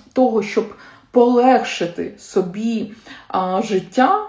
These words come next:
да, спростити його, ми дуже спростили тим, що ми, а, а, зробили мову, що ми почали спілкуватися мовою, що ми почали створювати, ам, язики різні. Да?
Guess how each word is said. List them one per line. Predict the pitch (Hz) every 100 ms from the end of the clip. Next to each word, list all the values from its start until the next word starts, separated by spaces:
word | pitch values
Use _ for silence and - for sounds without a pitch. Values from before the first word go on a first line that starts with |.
| 285
да, | 208 233
спростити | - - 254 254 - 247 233 -
його, | 175 170 170 160
ми | 196 208
дуже | 240 254 214
спростили | - 202 - 208 190
тим, | 175 359 392
що | -
ми, | 208 214 262 240 -
а, | 208 202 196 202 - - - _ _ _
а, | 196 196 190 190 185 185 185
зробили | - 208 190 233 208
мову, | 202 190 151 - _
що | - -
ми | 196 226 226
почали | 214 196 - - 220
спілкуватися | 214 202 190 202 190 190 - 214
мовою, | 202 226 202 170
що | - 196
ми | 214
почали | 214 190 196 208 196
створювати, | - 196 190 190 185 185 180 - - -
ам, | - 185 185 185 196
язики | 214 208 196 - 208 208 - _
різні. | 196 208 208 208 240 - -
Да? | - 294